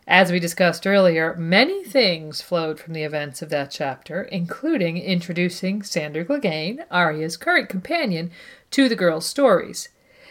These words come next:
Now, in a scene that echoes Tyrion seven in A Game of Thrones, Arya finds herself back at the inn, contemplating Masha Heddle's bones.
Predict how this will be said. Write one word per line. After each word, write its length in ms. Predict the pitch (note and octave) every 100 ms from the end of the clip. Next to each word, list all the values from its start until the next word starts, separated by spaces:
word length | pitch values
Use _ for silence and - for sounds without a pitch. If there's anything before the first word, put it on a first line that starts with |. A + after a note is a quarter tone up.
| - -
Now, 380 | A#3 A3+ A#3 A3+
in 140 | A3
a 40 |
scene 400 | A3 - G3 F#3+
that 140 | F#3+ G3
echoes 480 | F3 E3+ E3+ E3 E3
Tyrion 480 | G3 F3+ D#3+ D3+ D3+
seven 400 | B3+ B3+ G#3 F3
in 140 | E3
A 20 |
Game 240 | D#3+ D3+ D3
of 80 |
Thrones, 500 | - D3+ C#3+ C#3+ C#3+ - -
Arya 360 | F#3 F3+ F3
finds 360 | F3 E3+ D#3+ D3+
herself 600 | E3+ E3 D#3 D3+ D3 -
back 340 | F3+ A3 D4+ A#3+
at 120 | -
the 180 | D3+ C#3+
inn, 260 | C3 C#3+ _ _ -
contemplating 800 | A#3 B3+ B3 F3+ D#3 C#3+ D#3 D#3
Masha 320 | D3 C3+ E3+
Heddle's 380 | D#3+ C3 - -
bones. 640 | A3 G#3+ D#3+ F3 -